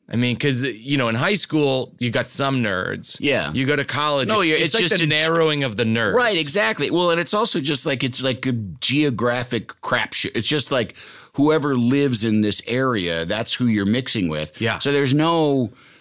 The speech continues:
Speaker 2: there's no culling process to, like, that where you, like, share any kind of ethos or anything.
Speaker 1: That's right.
Speaker 2: Whereas when you go to college, yeah, there's a little bit, you know, the process winnows. And I definitely went through that from going from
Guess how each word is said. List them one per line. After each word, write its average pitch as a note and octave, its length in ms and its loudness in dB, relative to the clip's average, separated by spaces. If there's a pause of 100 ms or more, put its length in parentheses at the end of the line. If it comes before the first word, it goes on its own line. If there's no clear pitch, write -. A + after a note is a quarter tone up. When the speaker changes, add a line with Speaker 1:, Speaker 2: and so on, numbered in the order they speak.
Speaker 2:
there's B2+ 180 0
no E3 220 2
culling D3+ 640 0
process F2+ 720 -2
to, G2+ 160 -2
like, F#2+ 320 -2
that F#2 380 -4
where G#2+ 180 0
you, G#2 320 -2
like, G2 200 0
share A#2+ 520 0
any A2+ 200 -2
kind G#2 300 -4
of F2 240 -4 (460)
ethos G2+ 640 0
or D#2+ 140 -2
anything. D#2+ 580 -2
Speaker 1:
That's G#2+ 200 -4
right. B2+ 140 2
Speaker 2:
Whereas C#3+ 220 0
when D3+ 100 2
you D3 80 2
go C#3+ 140 2
to C3+ 80 0
college, F3+ 520 0
yeah, F#3 280 0
there's C3+ 240 -2
a D3 40 0
little E3 320 0
bit, C#3 200 -2 (220)
you D#3+ 100 0
know, G#2+ 240 -2 (400)
the C#3 80 2
process D#3+ 580 0
winnows. C3 380 0
And B2 100 0
I F3 120 0
definitely D#3+ 580 0
went B2 200 0
through C3 120 0
that A#2 240 0
from A2+ 160 0
going C3 420 2 (160)
from G#2 300 0